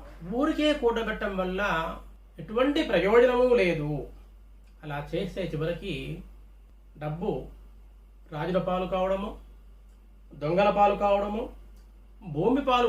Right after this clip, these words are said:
కావడమో జరుగుతుంది తప్ప ఆ డబ్బు వల్ల ఎవరికీ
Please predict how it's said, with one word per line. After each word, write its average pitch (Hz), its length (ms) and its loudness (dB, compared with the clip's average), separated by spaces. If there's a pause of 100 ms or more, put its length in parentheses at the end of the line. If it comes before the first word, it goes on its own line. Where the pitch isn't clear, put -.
కావడమో 190 320 4 (100)
జరుగుతుంది 180 460 2
తప్ప 160 160 -4 (960)
ఆ 151 40 -8 (100)
డబ్బు 151 300 -4
వల్ల 175 160 2 (200)
ఎవరికీ 240 440 -2